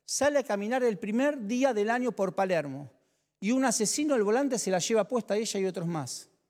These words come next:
y muere. El primer día del año salió a caminar. En un instante esa mujer y la familia perdió absolutamente todo.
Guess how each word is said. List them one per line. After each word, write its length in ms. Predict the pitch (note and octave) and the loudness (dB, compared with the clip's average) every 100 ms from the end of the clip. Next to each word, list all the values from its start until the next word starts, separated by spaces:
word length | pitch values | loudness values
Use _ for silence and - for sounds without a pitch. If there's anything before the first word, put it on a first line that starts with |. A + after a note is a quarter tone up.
| _ | _
y 100 | F3+ | -2
muere. 360 | F#3 C#3+ C3+ - _ | 0 0 -4 -12 _
El 180 | F#3+ F#3 | 0 0
primer 520 | G3 G#3+ D4 D#4 - - | 2 4 4 2 -8 -6
día 260 | A#3 C4 | -2 0
del 180 | F#3 G3+ | 0 2
año 220 | B3+ C4+ | 2 0
salió 260 | - A3+ B3+ | -2 -2 -2
a 40 | |
caminar. 440 | C4 B3 C#4 F#3+ - _ _ _ _ _ _ | -2 -4 -4 -6 -12 _ _ _ _ _ _
En 120 | A3 | 2
un 120 | D4 | 4
instante 580 | C4+ - E4 D#4 A3 A3 | 2 2 2 2 -2 -2
esa 200 | G#3 G#3+ | -2 -4
mujer 460 | A3 - C4 C4 D4 _ _ _ _ | -4 0 0 0 -8 _ _ _ _
y 100 | G3+ | -2
la 120 | G#3 | 0
familia 440 | F3+ F#3+ B3+ D#4 B3 | 0 0 0 0 0
perdió 260 | F#3+ F#3 | 0 -2
absolutamente 720 | F#3+ - F#3+ G#3 G#3 G#3 F#3+ F#3 | -2 -2 -4 -2 -2 -2 -4 -4
todo. 480 | D4+ C4 B2+ A#2 | 0 0 -2 -12